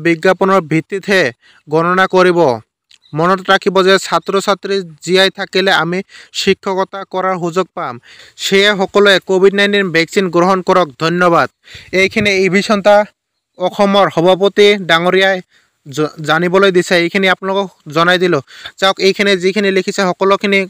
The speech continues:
বহুত গুৰুত্বপূৰ্ণ কথাই লিখিছে। দুদিনৰ পৰা ময়ো বহুত কমেণ্ট পাই আছোঁ যে আমাক এতিয়া আৰু এক্সাম নালাগে, আমাক ডাইৰেক্ট এপইণ্টমেণ্ট দিব লাগে। চাওক, এইটা, চাওক, এইটো কেতিয়াও সম্ভৱ হ'ব নোৱাৰে, কিয়নো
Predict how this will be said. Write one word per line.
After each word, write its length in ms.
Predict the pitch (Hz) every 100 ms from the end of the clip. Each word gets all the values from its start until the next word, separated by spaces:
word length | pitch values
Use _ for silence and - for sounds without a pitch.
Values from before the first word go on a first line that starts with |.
| _ _ 170 160
বহুত 220 | 170 196 - _ _ 175
গুৰুত্বপূৰ্ণ 480 | 170 180 208 196 196 190
কথাই 180 | 185 196 185
লিখিছে। 200 | 190 196
দুদিনৰ 280 | 175 208 208 190
পৰা 120 | 190 160
ময়ো 180 | 175 190 175
বহুত 180 | 185 -
কমেণ্ট 240 | 190 190 -
পাই 140 | 190 185 190
আছোঁ 200 | 202 208 - - - -
যে 60 | 160 170
আমাক 180 | 180 - _ -
এতিয়া 260 | 170 - 190
আৰু 80 | 185 190 180
এক্সাম 240 | 170 190 185
নালাগে, 240 | 175 185 180
আমাক 160 | 175 175
ডাইৰেক্ট 240 | 165 180 180 175
এপইণ্টমেণ্ট 360 | 175 180 185 170
দিব 120 | 165 165
লাগে। 180 | 156 123 - - -
চাওক, 140 | 190 190 185
এইটা, 220 | 175 202 196 _ _ _ _ _ _ _ _ _ _
চাওক, 180 | 208 196 185
এইটো 180 | 175 202
কেতিয়াও 300 | 196 - 202 180
সম্ভৱ 200 | 185 190
হ'ব 100 | 202 202 175
নোৱাৰে, 260 | 170 156 143
কিয়নো 220 | - 190